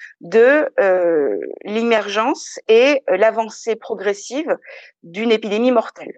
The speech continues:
Ça, c'est le niveau littéral. Et il est intéressant en lui-même. Le premier niveau, littéral. Le deuxième niveau, euh, c'est le niveau dit métaphysique. Quand je dis dit métaphysique, c'est par Camus lui-même, hein, qui a lui-même distingué ces niveaux-là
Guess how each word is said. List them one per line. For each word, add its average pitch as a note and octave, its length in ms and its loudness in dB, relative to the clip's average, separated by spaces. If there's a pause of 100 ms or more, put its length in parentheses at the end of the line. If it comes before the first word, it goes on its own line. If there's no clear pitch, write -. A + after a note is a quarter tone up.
(160)
Ça, - 80 -6
c'est A3+ 120 -6
le G3+ 60 -6
niveau G#3 200 2
littéral. G#3 420 -4 (100)
Et G#3 120 0
il G#3+ 80 0
est - 20 4
intéressant C4 540 0
en G3+ 40 -6
lui-même. F3+ 360 -8 (1800)
Le F3 40 -8
premier B3 220 2
niveau, B3 320 4
littéral. B3 580 0 (640)
Le G#3+ 200 0
deuxième C#4 520 2
niveau, A3+ 400 0 (1120)
euh, E3 400 2
c'est - 340 -2
le B3 120 4
niveau A3+ 680 4
dit A3 400 -4
métaphysique. A3+ 880 -4
Quand F3 140 -10
je F#3 80 -14
dis F#3 120 -18
dit G3 140 -8
métaphysique, G3+ 540 -2
c'est A3+ 100 -4
par G3 220 -6
Camus G3 320 -2
lui-même, G3 420 -2
hein, G#3+ 80 -2
qui - 180 -8
a D#3 200 0
lui-même A#3+ 340 0
distingué G3+ 480 -4
ces - 140 -18
niveaux-là G3 400 0